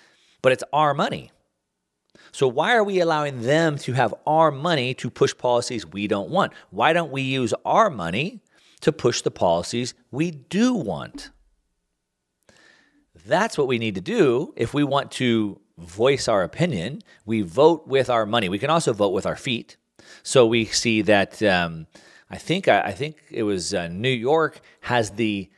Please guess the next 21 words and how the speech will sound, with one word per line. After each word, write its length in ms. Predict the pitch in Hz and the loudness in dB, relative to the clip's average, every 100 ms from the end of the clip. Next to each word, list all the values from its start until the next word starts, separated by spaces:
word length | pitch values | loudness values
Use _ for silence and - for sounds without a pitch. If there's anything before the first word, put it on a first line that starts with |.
| _ | _
highest 800 | - - - 156 156 160 147 - | -18 -10 -4 0 2 2 0 -2
amount 300 | 123 120 117 | -2 -2 -2
of 80 | 95 | -6
people 440 | - 113 104 98 | -8 -8 -6 -6
leaving 520 | 87 107 117 104 98 | -4 -2 -2 -4 -8
the 80 | 90 | -6
state. 500 | - - 71 - - _ _ _ _ _ _ _ | -4 -4 -6 -10 -20 _ _ _ _ _ _ _
They're 120 | - 160 | -2 4
voting 420 | 160 247 254 220 | 6 6 4 0
with 140 | 202 | 0
their 140 | 208 180 | 0 -2
feet. 420 | 240 180 - - _ _ _ _ - _ _ - | -2 -6 -8 -20 _ _ _ _ -20 _ _ 0
"I 140 | 151 | 4
don't 220 | 214 190 | 4 2
like 360 | 151 156 - - - - | 0 0 -2 -14 -20 -6
the 100 | 113 | -4
heavy-handed 600 | 92 135 135 127 127 107 | 0 0 0 0 0 2
lockdowns 540 | 101 101 - 104 95 | 4 2 2 0 0
that 180 | 87 - | -4 -6
you've 100 | 80 | -6
had. 300 | 80 80 147 | -2 -4 -6